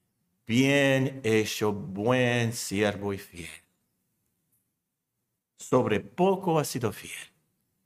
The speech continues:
sobre mucho te pondré." Lo máximo para mí ser-,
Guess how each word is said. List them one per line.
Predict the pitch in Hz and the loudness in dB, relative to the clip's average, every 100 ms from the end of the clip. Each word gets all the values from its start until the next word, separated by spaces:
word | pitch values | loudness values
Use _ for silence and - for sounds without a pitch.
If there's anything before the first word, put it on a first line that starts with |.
| - | -6
sobre | 110 104 98 98 _ | -2 0 -2 -6 _
mucho | 135 180 - 147 | 0 0 0 -2
te | - | -4
pondré." | - 92 90 - _ _ _ _ _ _ _ _ _ _ _ - | -6 -14 -18 -20 _ _ _ _ _ _ _ _ _ _ _ 2
Lo | 170 | 4
máximo | 175 208 196 180 | 4 2 2 -2
para | 156 147 | 0 0
mí | 135 120 113 110 95 | 0 0 0 -2 -4
ser-, | - 107 | -4 -6